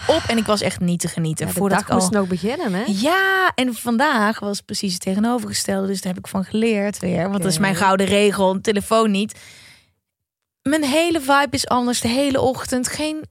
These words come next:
Speaker 1: oh, gewandeld, niks, gemediteerd, niet gepiekerd, alles helemaal top. Ehm, maar zo is dat ook met, met seks. En ik kan me ook voorstellen dat die telefoon ook echt een dealbreaker kan zijn in de slaapkamer.
Speaker 2: Ja,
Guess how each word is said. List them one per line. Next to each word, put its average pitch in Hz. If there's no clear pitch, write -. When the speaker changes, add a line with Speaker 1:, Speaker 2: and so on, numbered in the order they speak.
Speaker 1:
oh, 302
gewandeld, 294
niks, 302
gemediteerd, 285
niet 285
gepiekerd, 262
alles 269
helemaal 254
top. 277
Ehm, 254
maar 226
zo 285
is 294
dat -
ook 302
met, 247
met 214
seks. 294
En 254
ik 247
kan 254
me 262
ook -
voorstellen 233
dat 220
die 226
telefoon 330
ook 466
echt -
een 226
dealbreaker 185
kan 175
zijn 170
in 170
de 165
slaapkamer. 165
Speaker 2:
Ja, -